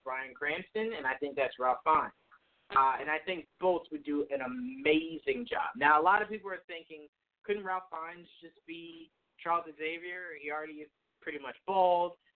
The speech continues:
He could do that in his sleep. The reason I want Magneto is, if you remember, He Who Shall Not Be Named, um, Ralph Fiennes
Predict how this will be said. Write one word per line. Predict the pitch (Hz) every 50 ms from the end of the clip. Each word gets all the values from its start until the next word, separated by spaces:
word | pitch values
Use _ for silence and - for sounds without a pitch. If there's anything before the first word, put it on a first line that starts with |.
| _ _ -
He | 160 -
could | 151 147
do | - 170 175 170
that | 165 165 165 165 160 135 139
in | 135 123
his | - - _ _ -
sleep. | 175 185 185 185 - - _ _ _ _ _
The | 143 151
reason | 170 202 220 220 208 220
I | 208 202 190
want | 180 185 180 151 160
Magneto | 160 151 147 147 - 151 165 180 175 151 139 117 110 107 101 - -
is, | 127 123 123 120 - _ -
if | 131 131 131 -
you | 156 165 180
remember, | 180 180 170 175 185 196 190 165 143 131 - 170 - _ _
He | 175 180 190 180 180
Who | 185 180 - -
Shall | 180 180 180 180 170
Not | 170 170 170 165 -
Be | 165 165 156 151
Named, | 147 147 139 120 - _ _ _ _ _ _ _ _ _ _ _ _ _ -
um, | 135 139 135 131 131 135 123 - _ 135 127
Ralph | 139 143 165 170 - _
Fiennes | 202 196 185 165 143 131 127 127 123